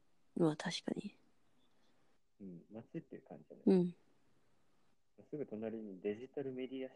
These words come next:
Speaker 1: ティっていう駅があって、これも何なんだろう。
Speaker 2: ああ、あるね。よく聞くわ。なんでだろう。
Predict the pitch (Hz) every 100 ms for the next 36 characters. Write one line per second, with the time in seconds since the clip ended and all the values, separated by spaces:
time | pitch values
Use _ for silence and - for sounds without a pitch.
0 | - - - - - - - - - 143
1 | 139 117 139 101 - 185 175 165 170 170
2 | 156 147 - 196 - 208 - - 185 151
3 | 160 165 147 147 139